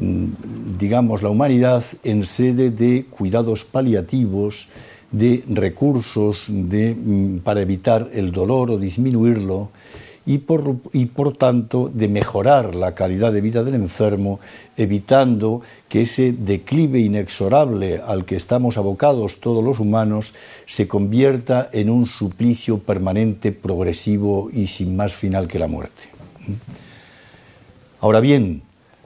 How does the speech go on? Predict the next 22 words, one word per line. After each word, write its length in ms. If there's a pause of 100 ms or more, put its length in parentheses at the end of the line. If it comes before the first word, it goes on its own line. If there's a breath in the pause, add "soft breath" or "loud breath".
(160)
hay 220
un 160
salto 520
cualitativo 840 (720 loud breath)
que, 380
mm, 440
separa 760
perfectamente 1400 (420 loud breath)
la 180
frontera 1000
de 280
la 120
vida 480 (340 soft breath)
de 160
la 140
frontera 680
de 200
la 100
cultura 500
de 100
la 80
muerte. 640